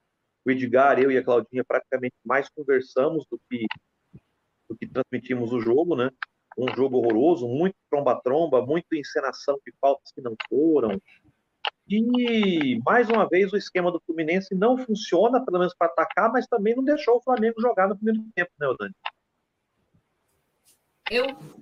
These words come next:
Speaker 2: senti esse primeiro tempo ameaçado. Pensei assim, que o Flu tava, nem atacava, nem se defendia. Ou melhor, ficava mais se defendendo, assim, naquela morga. Eu senti o primeiro tempo muito parado. Muitas faltas bobas, né? Uma coisa, assim,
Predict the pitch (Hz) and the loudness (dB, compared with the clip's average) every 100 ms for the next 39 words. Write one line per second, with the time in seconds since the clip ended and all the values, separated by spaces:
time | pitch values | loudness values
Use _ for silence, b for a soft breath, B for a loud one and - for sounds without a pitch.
0 | - - 254 277 294 294 311 277 285 285 | -20 -10 -4 -2 -2 -2 -2 0 0 -2
1 | 262 294 269 269 311 - 208 180 160 - | -2 -2 -2 -2 -2 0 0 0 -4 -14
2 | _ 220 240 277 269 262 - 247 233 254 | _ -2 -2 0 0 0 -2 -4 -4 -6
3 | 233 247 254 247 247 240 262 349 370 349 | -6 -4 -2 0 0 0 0 0 0 -4
4 | - 277 285 269 277 285 294 254 262 262 | -2 -2 -2 -2 -4 -4 -4 -6 -6 -4
5 | 202 190 160 - _ _ _ 196 214 226 | -2 -2 -4 -8 _ _ _ -2 0 2
6 | 190 180 - 202 196 214 226 220 220 240 | 0 -2 -4 -2 -2 -2 -4 -4 -4 -2
7 | 208 202 233 208 208 214 202 185 202 202 | -2 0 -2 -4 -4 -2 -2 -2 0 0
8 | 175 175 190 175 214 214 208 220 208 196 | 0 -2 -2 -2 -4 -4 -4 -4 -4 -4
9 | 196 196 202 190 196 233 - 240 196 156 | -4 -6 -6 -4 -4 -4 -2 0 0 0
10 | 175 214 240 _ _ _ _ _ _ _ | -2 -4 -8 _ _ _ _ _ _ _
11 | _ _ _ 190 254 302 359 294 247 254 | _ _ _ -2 0 0 -2 0 0 0
12 | 220 202 190 226 247 277 262 202 208 233 | -2 -2 0 2 2 0 -2 -2 0 0
13 | 226 233 233 220 240 233 226 214 | 0 0 0 0 0 0 0 -4